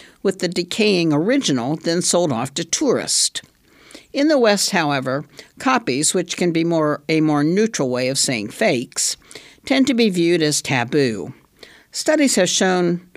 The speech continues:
that viewers consider copies of artworks or genuine artworks labeled as copies less valuable, less likable, and less pleasing than the originals.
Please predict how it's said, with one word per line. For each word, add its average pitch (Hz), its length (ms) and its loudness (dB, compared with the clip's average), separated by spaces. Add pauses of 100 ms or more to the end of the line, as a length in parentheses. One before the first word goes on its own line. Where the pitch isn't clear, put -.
(320)
that 170 240 -2
viewers 233 440 2
consider 175 420 0
copies 190 560 -2
of 139 100 -4 (100)
artworks 143 920 -2
or 165 140 0
genuine 175 500 0
artworks 143 560 -4
labeled 160 320 0
as 120 160 -4
copies 156 600 -2 (340)
less 156 240 0
valuable, 185 640 0 (300)
less 233 260 2
likable, 143 640 -2
and 143 380 0 (360)
less 226 260 2
pleasing 160 680 -2
than 120 160 -2
the 131 140 0
originals. 143 760 -2